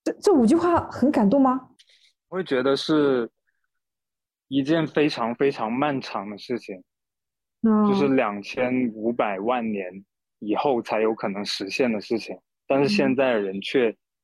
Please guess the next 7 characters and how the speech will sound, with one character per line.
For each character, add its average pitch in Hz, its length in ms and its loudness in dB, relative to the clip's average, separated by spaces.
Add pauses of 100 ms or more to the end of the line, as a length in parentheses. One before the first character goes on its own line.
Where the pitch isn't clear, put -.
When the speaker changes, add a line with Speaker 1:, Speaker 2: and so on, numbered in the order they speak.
Speaker 2:
愿 131 300 2
意 120 160 0
去 - 180 -4
为 120 280 0
它 104 340 -4 (640)
付 123 160 2
出。 107 360 -4